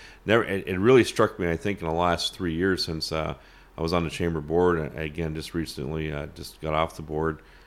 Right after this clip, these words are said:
I did my term, but I'm sad to see it going away because really, really got to meet some good people, and really got, I thought, I thought I knew the North Country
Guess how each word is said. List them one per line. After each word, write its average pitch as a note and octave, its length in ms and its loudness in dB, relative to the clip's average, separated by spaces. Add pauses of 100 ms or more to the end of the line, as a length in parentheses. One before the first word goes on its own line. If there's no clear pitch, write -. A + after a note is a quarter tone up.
(180)
I - 40 -12
did D#2+ 180 -2
my D2+ 200 -2
term, E2 420 0
but D2+ 320 -4
I'm D2 180 -8
sad E2 240 -2
to D2 80 -10
see F2+ 120 -2
it D2 120 -2
going F2 260 0
away E2+ 220 0
because D2+ 520 -4
really, F2 280 0 (540)
really A2+ 240 2
got F2 200 -2
to F2+ 80 -14
meet F#2 180 -6
some D2+ 220 -14
good F2+ 340 -2
people, F#2+ 460 -2 (460)
and F2+ 140 -4
really F#2+ 220 4
got, E2+ 240 0
I F#2+ 320 2
thought, F2+ 440 0
I G#2+ 200 0
thought F2+ 240 2
I D#2+ 80 0
knew E2+ 160 -2
the D#2+ 80 -2
North E2 280 -4
Country D#2 460 -6